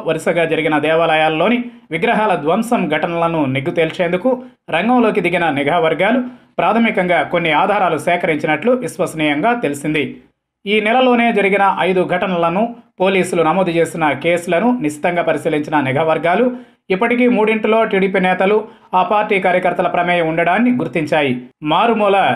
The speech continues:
జనసంచారం లేని చోట ప్రైవేట్ లేదా టీడీపీ నేతల అజమాయిషీలో ఉన్న చిన్నపాటి ఆలయాన్ని ఎంచుకుని విగ్రహాలు ధ్వంసం చేయడం, మరునాడే టీడీపీ నేతలు అక్కడికి చేరుకుని గగ్గోలు పెట్టడం, సొంత మీడియాలో, సామాజిక మాధ్యమాల్లో ప్రభుత్వంపై విషం కక్కడం, ఇది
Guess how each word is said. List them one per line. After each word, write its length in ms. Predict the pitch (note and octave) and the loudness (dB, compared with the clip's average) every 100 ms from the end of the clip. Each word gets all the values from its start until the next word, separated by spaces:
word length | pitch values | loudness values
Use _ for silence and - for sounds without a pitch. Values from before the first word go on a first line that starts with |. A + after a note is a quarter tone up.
| A#2 D3 | -2 -2
జనసంచారం 600 | G#3+ G#3+ G3 G#3 F#3+ F3+ | 0 -2 -2 0 2 2
లేని 160 | F3 E3+ | 0 0
చోట 160 | F#3 F#3 F#3+ B2+ - - | 0 2 0 -2 -8 -4
ప్రైవేట్ 420 | E3 F3+ G#3 G#3+ - D#3+ | 0 2 2 0 -4 -2
లేదా 220 | E3 E3 C#3 - - _ - | 0 2 0 -4 -12 _ -2
టీడీపీ 280 | G3+ - F#3+ | 0 2 0
నేతల 220 | F#3 F3+ D#3+ | 0 2 2
అజమాయిషీలో 480 | F3+ F#3 E3+ E3+ E3 | 2 0 0 0 0
ఉన్న 120 | E3+ D#3+ - | 0 -2 -2
చిన్నపాటి 440 | G#3 F#3+ F3+ E3 D#3 | -2 0 0 0 2
ఆలయాన్ని 360 | D#3+ D#3+ D#3 D3+ | 2 2 2 0
ఎంచుకుని 380 | D3 - F#3+ A#3+ A#3+ - - - | -2 -2 0 0 -2 -8 -18 -8
విగ్రహాలు 440 | D#3 G#3+ F#3+ G#3+ B2+ C3+ | -4 0 0 2 0 0
ధ్వంసం 320 | D3+ G#3 A3 F#3+ | -2 0 -2 0
చేయడం, 240 | F#3 G3+ B3 - - - | 2 2 0 -6 -20 -6
మరునాడే 420 | D3+ F#3+ A3 A3 F3 B2 | -2 2 2 2 0 0
టీడీపీ 280 | E3 F3+ F#3+ F#3 | -2 -2 0 0
నేతలు 260 | F#3 F#3 E3+ | 2 2 2
అక్కడికి 260 | F3 E3+ E3 | 0 -2 0
చేరుకుని 400 | F3 F3 F3+ D#3+ B2 | 0 0 0 0 0
గగ్గోలు 320 | D3 D3 F3+ F3 | -2 0 0 2
పెట్టడం, 320 | E3 F3 G#3 G#3+ - - _ | 2 2 0 -2 -10 -20 _
సొంత 220 | G#3+ A#3+ B3 | -2 0 2
మీడియాలో, 400 | A3 G3 G3+ G#3 B3 - | 2 2 2 2 0 -2
సామాజిక 400 | E3+ E3+ F#3+ F#3 F3 | -2 0 0 0 0
మాధ్యమాల్లో 520 | E3 E3 F3 E3+ F#3+ A#3+ - - - | 0 0 0 0 2 -2 -4 -14 -6
ప్రభుత్వంపై 540 | F3+ G#3 G#3+ F#3 F#3+ D3 | -2 0 0 0 0 0
విషం 200 | D3+ E3+ D#3+ | -2 -4 -2
కక్కడం, 340 | D3 F#3 A#3+ B3 - _ F3 | -2 0 0 -2 -12 _ -2
ఇది 140 | G3 | 0